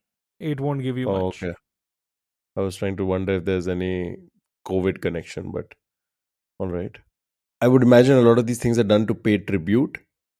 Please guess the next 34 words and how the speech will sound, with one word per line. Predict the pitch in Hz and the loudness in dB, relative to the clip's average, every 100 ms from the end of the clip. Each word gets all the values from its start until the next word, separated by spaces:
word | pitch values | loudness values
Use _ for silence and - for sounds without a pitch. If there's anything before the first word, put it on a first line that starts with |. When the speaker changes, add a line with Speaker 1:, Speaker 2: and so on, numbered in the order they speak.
| _ _ | _ _
Speaker 2:
Was | 127 110 95 | -6 -2 -2
this | 107 101 - | -2 -4 -6
paying | - 110 98 | 0 0 0
tribute | 101 92 101 - | -2 0 0 0
to | 101 98 95 98 _ _ | -2 0 -2 -8 _ _
somebody | - 104 90 92 | -4 -4 -2 -2
who | 92 | -2
had | 87 | 0
passed | 92 90 - | -2 -2 -2
away | 95 120 | 0 0
or | 147 | 0
something? | 156 160 - _ _ _ _ _ - | -4 -8 -12 _ _ _ _ _ -4
Speaker 1:
Uh, | 226 - | -4 -2
it | 220 180 | -6 -4
wasn't | 185 214 262 247 311 269 - 202 | 4 10 12 10 4 -2 -4 4
a, | 226 185 _ _ _ _ _ - | 4 4 _ _ _ _ _ -2
uh, | 151 147 139 139 | 4 4 4 0
an | 147 147 | 2 4
act | 160 - | 2 0
of | 175 - | -4 -4
tribute. | - 135 117 240 - - _ _ _ _ _ _ _ _ _ - | 0 0 4 2 0 -10 _ _ _ _ _ _ _ _ _ -4
My | 156 160 | 2 2
first | - - 196 220 - | 2 4 4 4 4
clue | 214 202 | 4 6
to | 214 | 4
you | 208 214 | 4 4
would | 208 196 | 4 2
be | 180 214 | 2 0
it | 190 | 2
was | 190 | 4
an | |
act | 175 170 208 | 4 2 0
of | 180 | -2
support. | - 160 - 170 117 - | -2 -4 -2 -2 -2 -6